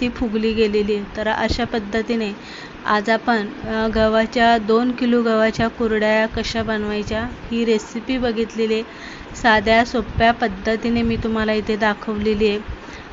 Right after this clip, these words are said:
तर, अ, इथे एकदम पांढरं शुभ्र आणि किती फुललेली आहे. तुम्ही इथे बघू शकताय कच्ची करडई आणि कुरडई आणि आपण तळून घेतलेल्या कुरडईमध्ये किती फरक आहे, चौपट फुलली गेलेली आहे.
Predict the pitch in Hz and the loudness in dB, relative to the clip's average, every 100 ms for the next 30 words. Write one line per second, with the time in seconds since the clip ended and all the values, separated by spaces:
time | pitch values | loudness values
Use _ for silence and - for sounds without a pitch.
0 | - - 214 214 220 226 220 208 240 226 | -10 -2 2 4 4 4 2 0 2 2
1 | 214 226 233 233 214 214 220 226 - 240 | 2 -2 0 0 0 0 -2 -2 0 -4
2 | 208 226 226 220 220 226 - 196 - 277 | -4 0 2 2 0 -4 -6 -8 0 0
3 | 277 254 226 226 220 214 220 220 214 226 | 2 0 2 2 2 2 0 -4 -2 -2
4 | 220 226 233 226 208 202 226 208 - - | 0 -2 -2 -2 -4 -2 -6 -6 -12 -2
5 | 269 254 233 233 226 233 226 226 233 240 | -2 2 2 4 4 4 2 0 -2 -4
6 | - - - - 247 233 226 240 240 208 | -6 -12 -10 0 2 4 6 6 6 2
7 | 214 214 220 220 226 - 220 220 233 233 | 0 0 0 0 -2 2 2 4 2 2
8 | - 226 220 220 220 202 214 220 220 214 | 2 4 4 2 0 2 0 0 0 0
9 | 202 208 220 - - - 233 240 240 220 | 0 -2 -8 -10 -10 -2 0 0 0 0
10 | 214 214 208 208 - - - - - - | 0 0 -2 -4 -10 -16 -16 -16 -16 -2
11 | 240 220 220 254 254 - 254 226 214 226 | 4 4 2 0 -2 0 -2 0 2 2
12 | 220 208 208 208 208 | 4 2 2 2 -2